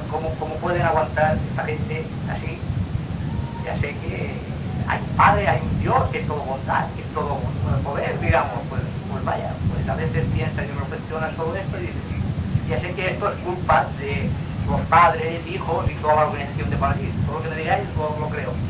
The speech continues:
pero ellos lo pasan, en esta vida lo, lo pasan así, ¿por qué? No lo sé tampoco, no me interesa, pero alguna cosa grave han de haber hecho o deben ser otras personas, digo yo, que no son de este mundo,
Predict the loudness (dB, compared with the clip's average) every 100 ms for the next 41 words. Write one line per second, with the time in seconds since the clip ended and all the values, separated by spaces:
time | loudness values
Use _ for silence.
0 | -2 0 2 4 4 2 4 4 6 4
1 | 2 -4 -4 -4 -2 -2 -4 -4 -4 0
2 | 2 2 4 2 2 2 0 2 2 2
3 | 0 -2 -6 -6 -6 -6 -4 -2 -2 0
4 | 0 -2 -2 -2 -2 0 -2 -2 -2 -2
5 | -2 -4 -6 -6 -6 -4 -4 -4 -6 -6
6 | -8 -8 -8 -8 -8 -6 -6 -4 -2 -2
7 | 0 -2 -2 -4 -4 -2 -2 0 0 2
8 | 4 4 4 6 6 4 0 -2 0 0
9 | 0 -4 -4 -4 -2 -2 -2 -2 -2 -4
10 | -2 -2 -2 0 -2 0 -2 -2 -2 0
11 | 0 0 2 6 6 6 4 0 0 -2
12 | -4 -6 -6 -4 -4 -4 -4 -2 0 2
13 | 0 0 0 0 0 -2 -2 -2 -2 -2
14 | 0 0